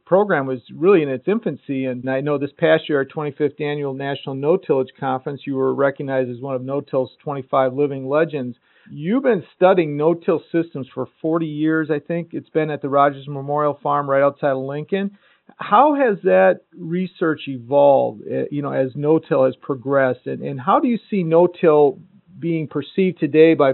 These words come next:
farmers that you work with versus when you started your research?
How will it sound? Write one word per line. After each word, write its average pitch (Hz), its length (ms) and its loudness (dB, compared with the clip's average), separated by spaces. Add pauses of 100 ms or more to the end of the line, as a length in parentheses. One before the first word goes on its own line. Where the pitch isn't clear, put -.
(120)
farmers 151 380 2
that 131 200 -2
you 147 140 -4
work 147 320 2
with 147 300 4 (440)
versus 165 360 0
when 165 180 0
you 165 220 -6
started 156 340 0
your 131 100 -4
research? 123 560 -6